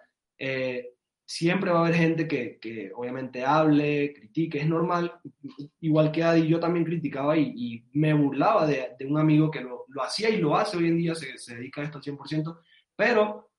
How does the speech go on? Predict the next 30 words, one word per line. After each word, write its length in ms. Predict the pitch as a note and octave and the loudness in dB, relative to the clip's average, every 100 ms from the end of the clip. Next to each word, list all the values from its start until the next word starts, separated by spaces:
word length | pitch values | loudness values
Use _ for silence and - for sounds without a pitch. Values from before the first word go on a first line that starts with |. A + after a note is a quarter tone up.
| - | -4
cuando 380 | D#3 D#3+ D#3+ | 2 2 4
yo 240 | D#3 D#3 G#3 | 2 2 2
entré 260 | A#3 A3 A3 | 0 0 0
en 60 | |
ese 180 | A3 G#3 | 0 -2
mundo 340 | G#3+ G#3 F3 D#3 | 0 0 0 0
o 180 | D3+ | -2
cuando 300 | D3+ D#3 D#3 | 0 2 2
empecé 380 | D3+ C#3+ C#3 D3+ | 2 -2 -8 -4
a 60 | E3 | -4
ver 200 | G3+ G#3 | -2 -4
sus 260 | - G#3+ G#3 | -6 -10 -8
resultados 580 | G3 F#3 F3 D#3 D3+ | -8 -8 -8 -4 -6
fue 100 | C#3+ | -6
que 100 | C#3 | -6
yo 60 | C#3+ | -2
dije, 320 | D3 C#3+ - _ _ _ - | 0 -2 -8 _ _ _ -10
"Coño, 240 | C#3+ B2 | -8 -6
tenía 240 | A#2+ B2+ | -6 -4
razón, 360 | C3+ B2+ - F#2 - _ _ _ - | -2 -2 -6 -8 -14 _ _ _ -10
ah, 360 | B2+ B2+ A2 - | -6 -4 -6 -6
le 80 | C#3+ | -6
está 160 | C#3+ | -4
echando 260 | C#3+ D#3+ D#3 | -2 0 2
bola, 160 | G3+ A#3+ | 2 0
le 60 | |
está 160 | - D#3+ | 0 0
yendo 240 | E3 E3+ | 2 4
bien", 420 | E3+ G#3 D4+ D4 - _ _ _ | 4 2 0 -4 -8 _ _ _
y, 480 | C#3+ C#3+ C#3 C3+ B2 | 2 4 4 0 -8